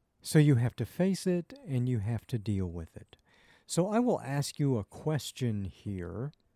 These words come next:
that I have asked in other episodes.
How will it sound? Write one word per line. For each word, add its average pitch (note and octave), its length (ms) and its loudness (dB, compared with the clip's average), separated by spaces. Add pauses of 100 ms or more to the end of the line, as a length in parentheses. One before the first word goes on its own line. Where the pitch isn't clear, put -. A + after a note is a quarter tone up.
(1040)
that A2+ 280 -2
I A#2 200 -2
have A2 320 -2
asked A#2 460 -6
in A2+ 200 -2
other A2+ 400 -4
episodes. G#2 960 -8